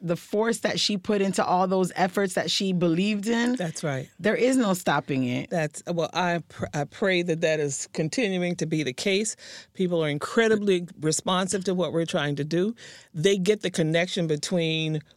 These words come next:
Speaker 2: where she left off and where we're
Speaker 1: Mm-hmm.
Speaker 2: picking up, and we are true to that legacy. We are not trying to be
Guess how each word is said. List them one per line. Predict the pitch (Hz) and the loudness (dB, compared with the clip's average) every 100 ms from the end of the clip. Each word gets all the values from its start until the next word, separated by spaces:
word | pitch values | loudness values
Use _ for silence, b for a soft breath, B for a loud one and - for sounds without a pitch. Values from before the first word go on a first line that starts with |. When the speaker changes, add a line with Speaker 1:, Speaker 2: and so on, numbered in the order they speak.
| - | -6
Speaker 2:
where | 143 175 190 | 2 4 4
she | 185 - 202 | 2 2 2
left | 185 196 - | 2 2 2
off | 190 190 233 - | 0 2 -2 -2
and | 175 143 | 0 2
where | 170 170 | 4 4
we're | 180 | 2
Speaker 1:
Mm-hmm. | 170 | 0
Speaker 2:
picking | 180 160 165 | 0 0 0
up, | 170 - | 0 0
and | 160 | 0
we | 190 247 | 0 0
are | 156 151 | -2 -2
true | - - 214 190 | -2 2 2 4
to | 156 | 2
that | 135 120 | 2 0
legacy. | 131 117 113 - 165 B B - | -2 -2 -6 -8 -12 B B -2
We | 180 156 | 2 2
are | 139 | 2
not | 143 202 - | 2 0 -2
trying | - 202 196 | 0 2 2
to | 185 | 0
be | 170 180 175 | 2 0 0